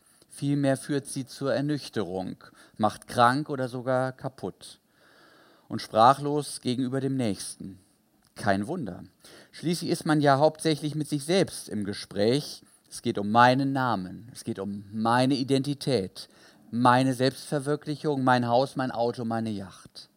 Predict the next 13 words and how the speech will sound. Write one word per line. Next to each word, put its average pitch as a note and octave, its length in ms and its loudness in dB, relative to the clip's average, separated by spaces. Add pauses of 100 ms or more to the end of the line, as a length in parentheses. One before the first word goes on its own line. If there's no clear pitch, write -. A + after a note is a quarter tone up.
(1500)
Wir A2 100 -4
werden F3+ 200 4
uns F3 360 -2
beim D#3 280 4
nächsten G3 460 -4
Mal B2 180 2
anschauen, D#3 960 -2 (800)
was C3+ 200 0
der D3 100 -2
christliche D#3 480 -4
Glaube C3 360 2
dagegen C#3 540 -2
bietet. - 680 -10